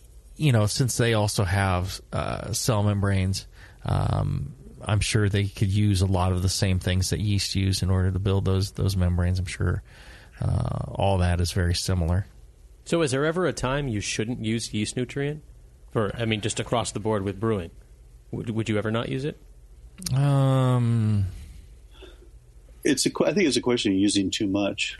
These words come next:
Speaker 1: Right,
Speaker 3: Yeah.
Speaker 1: that would be the only worry.
Speaker 2: Okay. Well, I guess, I guess I'm just wondering why he even asks. Like, w-, why would one assume you shouldn't use it?
Speaker 1: Right, right. Well, because it's not yeast.
Speaker 2: Oh, I see.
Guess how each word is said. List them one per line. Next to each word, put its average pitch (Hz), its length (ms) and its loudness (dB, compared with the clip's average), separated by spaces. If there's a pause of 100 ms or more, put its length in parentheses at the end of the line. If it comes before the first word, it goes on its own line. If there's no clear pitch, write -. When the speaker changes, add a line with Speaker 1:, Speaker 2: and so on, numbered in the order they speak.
Speaker 1:
Right, 107 300 2
Speaker 3:
Yeah. 95 80 0
Speaker 1:
that 131 100 2
would 117 140 0
be 107 100 2
the 101 100 2
only 101 340 2
worry. 101 500 0 (1080)
Speaker 2:
Okay. 104 320 -4
Well, 143 120 -2
I 135 60 2
guess, 139 200 0
I 131 120 0
guess 127 180 -2
I'm 104 240 -2
just 101 140 -4
wondering 104 300 0
why 104 180 0
he 113 140 -6
even 98 240 -2
asks. - 500 -6
Like, 107 120 -6 (160)
w-, 120 180 -6
why 117 220 0
would 107 180 -2
one 107 200 -2
assume 101 320 -2
you 98 80 -2
shouldn't 101 340 -8
use 104 240 -8
it? - 80 -12 (800)
Speaker 1:
Right, 131 320 2
right. 104 280 0 (160)
Well, 156 380 0
because 123 500 -2
it's 98 220 -4
not 104 220 0
yeast. 101 420 -2 (1120)
Speaker 2:
Oh, 101 200 -4
I 92 120 -6
see. - 240 -12